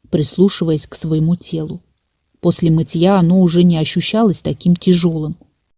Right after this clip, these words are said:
Ей казалось, она все еще слышит голос младшего сына. «Мы перевезем тебя к себе, мама.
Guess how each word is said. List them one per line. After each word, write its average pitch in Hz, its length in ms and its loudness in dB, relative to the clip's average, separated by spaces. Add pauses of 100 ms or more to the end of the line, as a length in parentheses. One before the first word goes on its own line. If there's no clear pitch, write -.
(420)
Ей 190 240 4
казалось, 196 760 -2
она 180 220 0
все - 220 -2
еще 247 240 0
слышит 214 460 0
голос 214 420 2
младшего 175 480 -2
сына. 165 480 -4 (760)
«Мы 165 160 -2
перевезем 151 640 2
тебя 170 360 -2
к - 80 -10
себе, 160 520 -2 (160)
мама. 156 440 -2